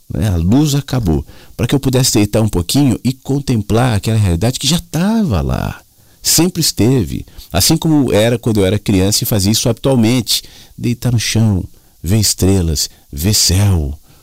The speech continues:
quanta coisa linda tá sendo dita ali e a gente tá distraído.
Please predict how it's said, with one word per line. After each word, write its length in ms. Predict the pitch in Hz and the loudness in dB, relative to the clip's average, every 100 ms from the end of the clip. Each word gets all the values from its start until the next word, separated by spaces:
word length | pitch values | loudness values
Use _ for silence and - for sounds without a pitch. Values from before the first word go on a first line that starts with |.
| _ _ - | _ _ -6
quanta 240 | 131 156 | -2 0
coisa 800 | 147 - 117 139 120 85 71 65 - | -2 0 2 4 2 0 -4 -6 -4
linda 680 | - 113 143 135 82 62 58 - - | 0 2 4 2 0 -2 -6 -10 -6
tá 100 | 104 | -2
sendo 300 | - 127 110 | 0 2 2
dita 440 | 82 117 - 92 | 2 2 0 0
ali 400 | 80 85 143 143 | 0 2 2 2
e 60 | 175 | 0
a 80 | 196 | 0
gente 300 | 180 208 - | 2 0 -2
tá 120 | 196 | -4
distraído. 760 | 170 - 170 143 117 294 80 | -2 -2 0 2 2 2 -2